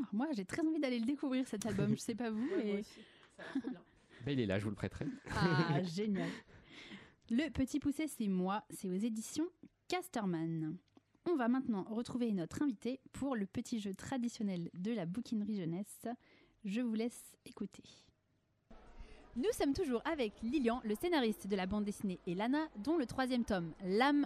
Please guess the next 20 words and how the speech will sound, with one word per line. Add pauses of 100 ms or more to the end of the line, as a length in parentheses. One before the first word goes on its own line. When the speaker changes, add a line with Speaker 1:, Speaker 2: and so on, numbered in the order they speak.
(160)
Speaker 1:
vient
de
sortir
au, (360)
aux
éditions
Glénat, (340)
avec
donc
Mons (580)
Martin,
Martin,
je
sais
pas
d'ailleurs
comment
ça
se
dit.